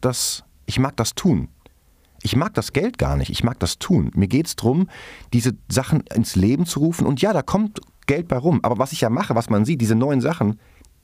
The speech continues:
die brauchen immer ganz viel Geld. Vor allen Dingen, wenn die zwanzig sechsundzwanzig erst Geld verdienen, die aber jetzt Geld f-, kosten, da ist nicht viel Geld, was übrig bleibt. Sondern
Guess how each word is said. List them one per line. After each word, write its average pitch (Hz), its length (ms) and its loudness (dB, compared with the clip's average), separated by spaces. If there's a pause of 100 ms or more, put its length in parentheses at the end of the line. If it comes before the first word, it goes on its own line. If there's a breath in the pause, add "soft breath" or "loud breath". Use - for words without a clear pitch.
(100)
die 135 80 2
brauchen 165 460 -2
immer 139 180 2
ganz 156 280 -2
viel - 100 2
Geld. 156 240 2
Vor - 160 -2
allen 156 120 0
Dingen, 143 120 2
wenn 135 60 2
die 131 60 0
zwanzig 147 220 0
sechsundzwanzig 160 500 0
erst 117 160 0
Geld 156 220 0
verdienen, 107 420 2 (420 loud breath)
die 160 140 4
aber 127 140 0
jetzt 147 260 -2
Geld 147 220 0
f-, - 140 -10
kosten, 160 580 0 (580 soft breath)
da 101 100 0
ist 180 180 -2
nicht 220 160 0
viel 170 100 2
Geld, 139 180 0
was 101 120 0
übrig 165 280 0
bleibt. - 300 -10 (800)
Sondern 120 240 0